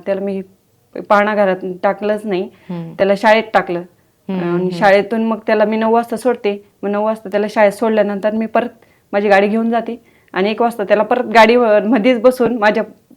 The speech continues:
Speaker 1: पुढे बसून मीच गाडी चालवते.
Speaker 2: बरोबर.
Speaker 1: आणि मग सोबतच राहतो आम्ही.
Speaker 2: छान, छान.
Speaker 1: हां, मग नंतर चार वाजता परत मग मोठे मुलं घरी आले
Speaker 2: हम्म, हम्म.
Speaker 1: का बारक्याला मग मोठ्यांकडे ठेवते आणि मग, मग जाते परत.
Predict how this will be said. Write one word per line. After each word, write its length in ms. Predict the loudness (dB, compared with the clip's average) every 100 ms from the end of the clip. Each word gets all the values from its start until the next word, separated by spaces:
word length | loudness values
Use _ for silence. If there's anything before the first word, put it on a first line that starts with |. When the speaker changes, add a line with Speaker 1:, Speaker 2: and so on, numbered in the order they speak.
| 4
Speaker 1:
पुढे 160 | 6 6
बसून 340 | 4 6 6
मीच 200 | 6 4
गाडी 260 | 4 4 4
चालवते. 520 | 4 4 2 -2 -6
Speaker 2:
बरोबर. 400 | -2 0 0 -2 -6
Speaker 1:
आणि 180 | -6 -4
मग 60 | -2
सोबतच 560 | 2 2 2 0 -4
राहतो 340 | 0 2 2 2
आम्ही. 280 | 0 -2 -8 _ _ _ -4
Speaker 2:
छान, 220 | -4 -4
छान. 140 | -6
Speaker 1:
हां, 180 | -6 -6
मग 160 | -6 -6
नंतर 340 | -4 -4 -6
चार 240 | 0 0
वाजता 220 | 0 -2 -4
परत 280 | -4 -6
मग 260 | -6 -6 -8 -12 -12 -10 -8
मोठे 360 | -4 -2 0
मुलं 220 | 0 0 0
घरी 160 | 2
आले 200 | 2 2
Speaker 2:
हम्म, 380 | -2 -6 -4 -2
हम्म. 200 | -2 -2
Speaker 1:
का 100 | 2
बारक्याला 840 | 4 4 2 0 2 2 2 0 -4 -10 -16 -8
मग 440 | -2 0 0 -2 -4 _ -6
मोठ्यांकडे 480 | -4 -2 -2 -2 -6 -8 -4
ठेवते 240 | -4 -4
आणि 140 | -6 -4
मग, 100 | -4
मग 200 | -4 0
जाते 260 | 0 0
परत. 220 | -6 -10